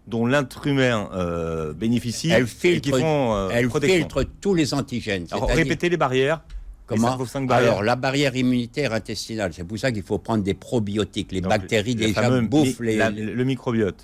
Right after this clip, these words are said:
Speaker 2: Le micro-, bien. Ensuite, vous avez le complément, c'est-à-dire vous avez la rate, le foie, et cetera. C'est des cellules protectrices. Ensuite, vous avez le sang. Il y a dedans, vous avez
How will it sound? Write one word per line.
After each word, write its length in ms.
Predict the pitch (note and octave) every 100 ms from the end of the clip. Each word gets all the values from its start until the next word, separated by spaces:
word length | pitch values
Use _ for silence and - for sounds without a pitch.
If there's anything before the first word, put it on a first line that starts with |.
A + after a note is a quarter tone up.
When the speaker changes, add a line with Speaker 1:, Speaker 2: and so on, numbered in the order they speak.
| -
Speaker 2:
Le 160 | G#2 A2
micro-, 340 | B2 A#2+ - - - - - -
bien. 360 | D2+ A#2+ G2+ D2+ - - - - - -
Ensuite, 580 | A2 B2+ - C#3+ B2 G#2
vous 160 | A2 A2+
avez 300 | A2 A2+ G#2
le 180 | A2
complément, 720 | A#2 A#2+ G2+ G#2 G2+ B2 F3+ -
c'est-à-dire 640 | - F2 - E2+ E2 G2+ F2+
vous 100 | F2+
avez 240 | E2+ F2+
la 180 | F2+ E2+
rate, 460 | D#2 G#2+ B2+ -
le 140 | G2 F2+
foie, 340 | - A2 A#2+
et 60 | F#2
cetera. 420 | F2 - D2 G2+
C'est 140 | -
des 140 | F#2 F2+
cellules 340 | - F#2 F2+
protectrices. 880 | - - E2+ E2 - A2+ C3+ - - - -
Ensuite, 500 | G#2+ B2+ A2+ - B2+
vous 140 | G2 G#2
avez 160 | G2+
le 80 | G2+
sang. 340 | - - C3+ C#3
Il 80 |
y 80 | G#2
a 160 | F2+ F#2+
dedans, 560 | F2 G#2 G2 A2+ G2
vous 160 | F2 F#2
avez 420 | F#2+ F#2+ G2 F2+